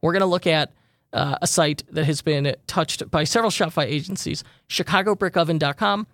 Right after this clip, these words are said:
They are, as the name implies, in Chicago, and they sell brick ovens.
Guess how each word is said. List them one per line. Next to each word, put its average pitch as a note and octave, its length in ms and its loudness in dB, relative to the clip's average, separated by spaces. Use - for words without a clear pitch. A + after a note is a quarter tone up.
They D#3 180 2
are, D#3 180 2
as D3 160 -4
the D#3 60 -4
name D#3 140 2
implies, D3 400 0
in G3+ 220 -2
Chicago, E3+ 600 0
and F3+ 120 0
they G3 80 2
sell D3+ 280 0
brick G#3+ 260 -2
ovens. A#3+ 380 -2